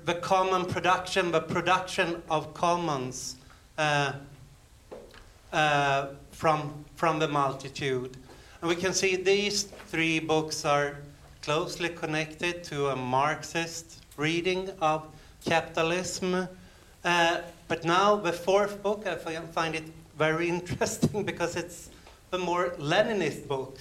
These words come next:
in a way. <laughs> It comes to, uh, uh, to the issue of organizing, uh, and the, the party of a multitude. How should, uh, the multitude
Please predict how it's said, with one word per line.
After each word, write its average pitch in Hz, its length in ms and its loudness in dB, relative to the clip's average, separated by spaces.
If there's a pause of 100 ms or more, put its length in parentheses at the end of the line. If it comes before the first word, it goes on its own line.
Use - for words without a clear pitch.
(220)
in 151 140 -2
a 139 40 0
way. 127 380 -2 (680)
<laughs> 214 120 0 (400)
It 180 160 -2
comes 208 460 4
to, 185 320 2
uh, 170 560 4 (380)
uh, 180 300 4 (1040)
to 202 120 4
the 190 260 6
issue 208 380 2
of 185 380 2
organizing, 165 1040 2 (100)
uh, 151 300 0 (140)
and 160 240 0
the, 165 260 2 (240)
the 175 80 0
party 185 500 2
of 156 200 4
a 156 60 2
multitude. 147 920 0 (440)
How 180 600 2
should, 156 460 -2 (500)
uh, 160 260 4
the 156 120 4
multitude 165 800 2